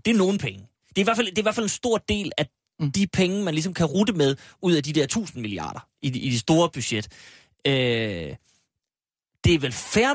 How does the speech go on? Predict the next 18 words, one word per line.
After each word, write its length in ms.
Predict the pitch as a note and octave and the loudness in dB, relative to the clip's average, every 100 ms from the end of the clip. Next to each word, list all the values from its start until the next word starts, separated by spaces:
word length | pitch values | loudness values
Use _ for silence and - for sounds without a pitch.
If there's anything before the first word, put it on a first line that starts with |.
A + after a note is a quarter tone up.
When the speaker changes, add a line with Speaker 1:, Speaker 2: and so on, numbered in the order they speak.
| A#3+ | 0
Speaker 1:
nok, 300 | C3 D#3 - - - | -2 -2 -6 -16 -8
kan 120 | B2+ | -8
man 100 | A2+ | -6
sige, 220 | - C3 | -4 -4
for 120 | B2+ B2 | -4 -4
Claus 180 | G#2+ | -2
Hjort 180 | B2+ F3 | 2 2
at 60 | F3+ | 4
gå 60 | |
ud 40 | E3 | 0
og 60 | |
sige, 120 | C#3+ D#3 | 2 0
"Nå, 100 | B2 | 0
men 100 | G2+ | -2
altså, 220 | G#2 F#2 - - - | -4 -4 -8 -20 -10
den 100 | A#2 | 0
tidligere 300 | G3 B3+ G#3+ | 2 4 4
regering 460 | D#3+ F#3+ F3+ D3+ | 0 0 0 -2